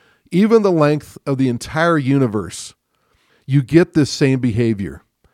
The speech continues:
So object A's observed behavior is always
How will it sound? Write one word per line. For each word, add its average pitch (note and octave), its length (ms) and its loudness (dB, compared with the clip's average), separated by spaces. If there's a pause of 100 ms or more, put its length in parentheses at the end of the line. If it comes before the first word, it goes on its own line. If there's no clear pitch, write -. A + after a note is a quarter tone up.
(500)
So - 320 0
object F#3+ 500 -2
A's D3+ 340 0
observed C#3+ 640 0
behavior C#3 580 0
is A#2 220 -4
always D3 760 0